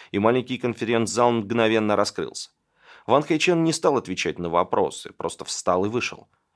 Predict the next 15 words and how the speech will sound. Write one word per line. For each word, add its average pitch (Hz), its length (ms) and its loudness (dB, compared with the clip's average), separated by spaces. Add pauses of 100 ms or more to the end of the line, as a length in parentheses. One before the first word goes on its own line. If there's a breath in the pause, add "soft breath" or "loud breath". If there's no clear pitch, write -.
(220)
Небо 117 340 2
в 82 80 -2
Джухае 73 500 -10
было 82 240 -6
синим, 120 580 -4
как 92 260 -6
будто - 280 -10
его 107 260 0
отмыли, 104 480 -2
и 92 200 -4
он, 95 240 0
задрав 87 400 -2
голову, 82 340 -4
посмотрел 85 600 -8
ввысь – 95 520 -12